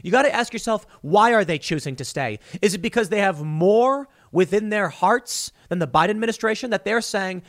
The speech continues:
"You cannot expect me to abandon this family who will be killed by the Taliban"? I am going to, as an American, work to get these people out. So is it really that there's, it, it's being framed like they're going,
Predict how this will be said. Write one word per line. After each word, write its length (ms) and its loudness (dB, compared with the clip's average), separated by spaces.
"You 200 0
cannot 380 0
expect 500 -2
me 80 -6
to 120 -4
abandon 540 -4
this 180 -4
family 520 -2
who 80 -4
will 100 0
be 140 -4
killed 400 0
by 120 2
the 120 -6
Taliban"? 600 -4
I 140 4
am 180 -2
going 260 2
to, 160 -4
as 140 -2
an 60 -4
American, 460 -2
work 320 0
to 140 -12
get 300 -6
these 200 -6
people 440 -8
out. 340 -2
So 180 2
is 100 4
it 80 -2
really 300 0
that 180 0
there's, 240 -4
it, 180 -8
it's 140 -2
being 200 0
framed 420 0
like 140 0
they're 140 -2
going, 300 -4